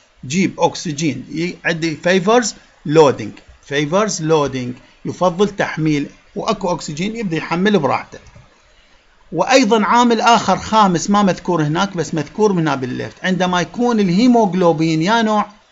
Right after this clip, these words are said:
نوع اف. الهيموغلوبين مالتنا احنا طبيعي، لكن بالاطفال بالجنين اكو هيموغلوبين يسموه هيموغلوبين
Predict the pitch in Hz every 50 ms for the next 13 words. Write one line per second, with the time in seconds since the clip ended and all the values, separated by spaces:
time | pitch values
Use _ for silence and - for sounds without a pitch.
0 | _ _ _ - 151 151 175 208 190 156 147 - - 165 139 - - - - -
1 | _ _ _ _ _ _ _ _ _ _ _ _ - 147 135 151 226 247 240 226
2 | 190 190 185 165 170 165 156 147 147 151 190 214 208 - 185 175 185 - - 190
3 | 190 190 185 185 - - 196 170 135 117 107 90 - - _ _ _ - - -
4 | - _ - 151 147 - 160 160 160 220 240 233 208 202 - - 190 175 160 147
5 | 147 208 190 165 151 202 190 180 175 170 165 165 - - 170 - - 165 156 143
6 | 156 175 165 165 160 147 156 170 170 170 208 226 208 196 - 180 170 160 143 156
7 | 165 156 147 139 147 147 151 151 190 202 190 -